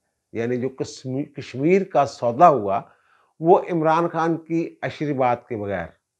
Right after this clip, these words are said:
नहीं हो सकता था। और ये नहीं हो सकता कि जनाब वज़ीर आज़म साहब जो हैं वो चाहें कि भारत के साथ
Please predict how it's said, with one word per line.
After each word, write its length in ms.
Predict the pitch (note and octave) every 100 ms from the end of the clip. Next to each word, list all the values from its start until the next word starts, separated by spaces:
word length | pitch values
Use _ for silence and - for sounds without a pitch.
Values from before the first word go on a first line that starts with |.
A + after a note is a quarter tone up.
| _ _ G#2
नहीं 240 | B2+ C3+
हो 80 | B2
सकता 380 | - - _ A#1
था। 200 | _ _ _ _ _ _ _ _ _ _
और 340 | A2 B2+ C3+ A2+
ये 200 | C3+ D#3+
नहीं 200 | D#3+ F3+
हो 60 | D#3+
सकता 360 | C#3 - C3+
कि 160 | C3 C3
जनाब 260 | C3 B2+
वज़ीर 260 | A2+ B2 C#3
आज़म 220 | C#3+ C3
साहब 280 | A2+ A2+ G2+
जो 80 | G#2+
हैं 220 | G#2 G2 - _ _ _ _
वो 460 | C3 D#3+ D#3 - - _ _ _
चाहें 420 | D3 C#3+ E3+ D3 G2+ _ _ _ _ _ _ D3
कि 240 | C#3+ C#3 C#3 _ A2
भारत 380 | A#2+ B2+ D#3 D#3
के 60 | D3
साथ 360 | - A#2+ A2